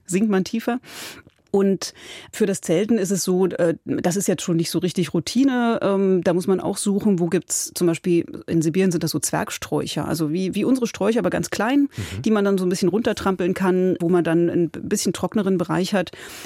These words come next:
Speaker 1: Aber ganz ohne, dass der Schlafsack nass wird, ähm, geht's in der Regel dann nicht ab.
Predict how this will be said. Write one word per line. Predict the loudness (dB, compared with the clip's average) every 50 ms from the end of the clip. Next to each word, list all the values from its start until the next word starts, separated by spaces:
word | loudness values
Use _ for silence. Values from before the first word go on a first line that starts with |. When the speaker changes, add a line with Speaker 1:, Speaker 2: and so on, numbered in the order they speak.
| -10 -4
Speaker 1:
Aber | -2 0 2 4 4 2 2
ganz | 2 0 0 0 -2 -4 -6 -10 _
ohne, | -4 -2 2 2 2 2 2
dass | 2 0 0
der | -2 -2
Schlafsack | -2 -2 -2 -2 -2 -2 0 0
nass | 0 0 -2 -2
wird, | -2 -2 -2 -2 -2 -2
ähm, | 0 0 2 2 0 0
geht's | -2 -4 -4 -2
in | -2 -2
der | 0 0
Regel | 0 0 0 0
dann | 0 0 -2
nicht | -2 -2 -4
ab. | -4 -6